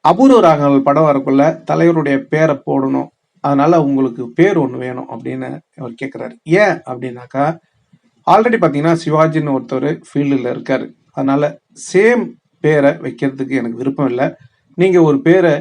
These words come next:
சூஸ் பண்ணி சொல்லுங்க அப்படின்னு. தலைவரும் போயிட்டு என்னென்னமோ பேர்லாம் ரெடி பண்ணிட்டு வந்து சொல்றாரு, அது அவருக்கு ஒண்ணும் பிடிக்கல. சரி, ஓகே, அப்ப தலைவர் சொல்லிடுறாரு, "நீங்களே ஒரு பேரை வைங்க சார்" அப்படின்னு.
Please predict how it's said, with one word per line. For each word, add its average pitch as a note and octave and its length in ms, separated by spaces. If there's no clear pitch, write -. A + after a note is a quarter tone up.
சூஸ் F3 240
பண்ணி C#3+ 160
சொல்லுங்க C3+ 460
அப்படின்னு. A#2 300
தலைவரும் A3+ 440
போயிட்டு F#3+ 420
என்னென்னமோ E3 400
பேர்லாம் D#3+ 440
ரெடி C#3 180
பண்ணிட்டு C#3 320
வந்து C3+ 180
சொல்றாரு, C3+ 420
அது B2 320
அவருக்கு A#2+ 640
ஒண்ணும் C3+ 380
பிடிக்கல. C3+ 380
சரி, F3+ 240
ஓகே, E3+ 280
அப்ப C#3+ 160
தலைவர் E3 380
சொல்லிடுறாரு, D3+ 580
"நீங்களே F#3 380
ஒரு D3 240
பேரை C#3 260
வைங்க C3 240
சார்" B2+ 320
அப்படின்னு. - 220